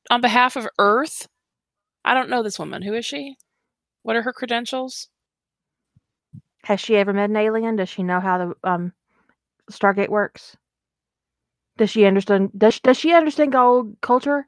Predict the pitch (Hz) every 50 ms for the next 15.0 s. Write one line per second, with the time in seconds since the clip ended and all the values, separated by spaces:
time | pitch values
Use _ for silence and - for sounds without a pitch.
0 | _ - - - - _ - - 202 202 - - 220 - - 240 233 226 220 220
1 | - 240 226 233 208 208 208 - 233 220 208 202 202 - 202 190 214 226 - 262
2 | 262 262 233 269 269 277 277 269 294 294 294 285 - 311 302 285 302 302 311 302
3 | - - - _ _ _ _ _ _ _ _ _ _ _ _ _ _ _ _ -
4 | 214 208 208 214 220 - 269 285 285 269 214 185 175 165 165 170 175 208 214 -
5 | 233 226 233 233 214 180 165 165 180 175 175 170 170 175 175 175 196 196 190 190
6 | 185 - 180 170 165 165 156 160 - - 185 170 165 170 - 180 175 175 - 175
7 | 165 160 156 165 151 156 151 156 156 - - - - 226 220 _ _ _ _ _
8 | _ _ _ _ _ _ _ _ _ _ _ _ - - - - - - - -
9 | - - - 277 254 247 269 - - 277 349 330 359 349 - - 247 - - 254
10 | 240 240 233 247 226 196 175 - - 196 190 196 214 226 - 208 175 170 170 160
11 | 165 165 160 196 214 208 202 196 190 - - - - 165 170 165 - - 165 156
12 | 151 147 143 - - - 165 160 151 147 156 156 - - 131 135 143 156 165 175
13 | 165 - - - 147 165 170 - 180 175 175 - 170 - 165 151 151 131 131 151
14 | 147 147 147 - - 156 147 151 151 165 165 - - 110 - - - - -